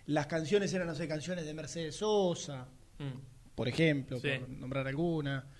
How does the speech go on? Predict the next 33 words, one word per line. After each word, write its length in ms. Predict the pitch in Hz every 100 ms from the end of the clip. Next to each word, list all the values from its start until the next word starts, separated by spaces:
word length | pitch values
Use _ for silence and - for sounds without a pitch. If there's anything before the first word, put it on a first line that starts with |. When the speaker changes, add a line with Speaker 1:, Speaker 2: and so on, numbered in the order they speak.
| - -
Speaker 2:
Sí. 60 |
Speaker 1:
eh, 340 | 123 120 120 131
eran 440 | 151 139 131 127
bastante 340 | 139 131 202 196
relacionadas 460 | 160 147 247 196
con, 200 | 147 139
con 180 | 139 143
lo 120 | 143
patrio, 440 | 147 135 131 127 120 -
más 180 | 135 143
allá 120 | 151
de 60 | 165
las 120 | 143
tradicionales, 540 | 139 139 160 202 143 135
¿no? 60 |
Speaker 2:
Claro, 200 | 160 151
claro, 220 | 135 135
por 100 | 123
supuesto. 300 | 120 127 113 110
Speaker 1:
Eh, 320 | 131 123 131 - - 233
bueno, 200 | 156 131
debe 140 | 139
haber 160 | 139 135
de, 160 | 127 117 - -
de 120 | 147
todo. 300 | 226 156 123 - -
Speaker 2:
¿Tu 140 | 156 143
favorita? 580 | 143 143 185 220 226 - - - - - - - - - - - - - - - - - - - - - - - -
Speaker 1:
La 140 | 123
de 100 | 120
las 120 | 120 117
Malvinas. 640 | 123 135 139 - - - - - - - - - - - -
Speaker 2:
Buena. 340 | 127 113